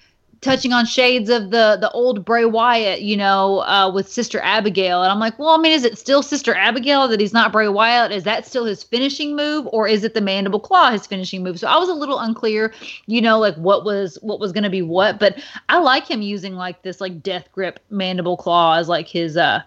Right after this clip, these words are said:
as his finisher. 'Cause it's, like I said, it's very violent. I feel like it's more violent than Mick Foley's,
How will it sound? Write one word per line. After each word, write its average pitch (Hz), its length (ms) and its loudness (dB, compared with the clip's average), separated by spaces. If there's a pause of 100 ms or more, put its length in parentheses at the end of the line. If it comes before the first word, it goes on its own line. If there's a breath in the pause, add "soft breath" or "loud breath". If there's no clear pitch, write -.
(360 soft breath)
as 196 140 0
his 180 160 0
finisher. 180 320 -4
'Cause 202 80 2
it's, 226 240 0
like 220 160 2
I 240 40 -2
said, 214 160 -4
it's - 120 -10
very 311 240 2
violent. 165 540 -2
I 170 40 -4
feel 277 140 0
like 320 100 -2
it's - 140 -4
more 208 220 0
violent 175 420 -2
than 165 180 -8
Mick - 220 -10
Foley's, 160 560 -6